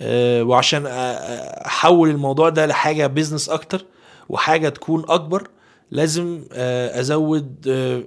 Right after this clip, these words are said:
أزود في الإنتاج، أزود في ال-، آه، آه، يعني، أنظم وقتي أكتر، آه، أعمل حاجة اسمها ديليجيشن، أو إن أنا، يعني، أدي شغلي أو شغل جزء من شغلي لحد تاني، فاهم إزاي؟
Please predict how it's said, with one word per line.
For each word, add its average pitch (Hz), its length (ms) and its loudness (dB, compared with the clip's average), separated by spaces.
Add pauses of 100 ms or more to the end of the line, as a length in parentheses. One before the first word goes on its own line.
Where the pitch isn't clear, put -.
أزود 139 500 -2
في 151 120 -10
الإنتاج، 139 460 -4
أزود 135 400 -2
في - 140 -6
ال-، 120 440 -6
آه، 113 260 -8 (960)
آه، - 480 -6
يعني، 127 260 0
أنظم 175 480 4
وقتي 185 240 4
أكتر، 185 360 -2 (220)
آه، 131 460 0
أعمل 170 320 2
حاجة 170 200 0
اسمها 175 260 0
ديليجيشن، 147 560 2
أو 139 140 2
إن 147 80 0
أنا، 147 240 -2 (560)
يعني، 127 280 -4
أدي 156 200 -2
شغلي 180 600 2 (260)
أو 131 120 4
شغل 175 340 6
جزء 175 200 6
من 151 100 -2
شغلي 175 320 4
لحد 160 540 0
تاني، 139 280 2
فاهم 139 220 -2
إزاي؟ 143 280 -2